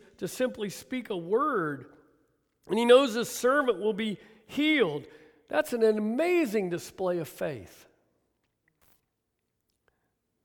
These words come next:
I don't know about you, but I struggle with my faith almost continually. I ask God to do something, he doesn't do it right then. I'm going, "What? Uh,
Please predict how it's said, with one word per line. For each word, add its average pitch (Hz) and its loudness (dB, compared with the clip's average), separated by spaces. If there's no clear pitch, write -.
I 165 -12
don't 208 -2
know 208 -2
about 165 -4
you, 185 -8
but 143 -8
I 190 -4
struggle 196 -6
with 175 -6
my 165 -6
faith 160 -10
almost 214 -2
continually. 147 -10
I 185 -2
ask 190 0
God 185 -2
to 165 -6
do 180 -10
something, 185 -6
he 185 -6
doesn't 185 -2
do 185 0
it 175 -6
right 175 -6
then. 180 -6
I'm 165 -6
going, 160 -8
"What? - -12
Uh, 185 -10